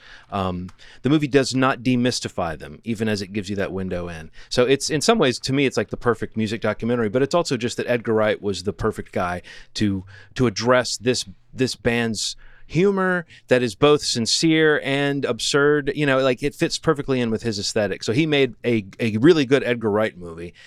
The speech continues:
that happens to fit into their style. Um, and I think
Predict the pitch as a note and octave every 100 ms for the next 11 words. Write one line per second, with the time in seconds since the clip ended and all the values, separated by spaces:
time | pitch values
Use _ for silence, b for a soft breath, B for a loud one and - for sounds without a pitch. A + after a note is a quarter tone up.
0 | B G#2 F#2+ B2 A2+ - - G2 - C3
1 | A#2+ A2+ G#2+ A2 G2+ - F#2 F2 E2+ B
2 | B B B G2 F#2+ G2 A2 A#2+ - A#2
3 | G2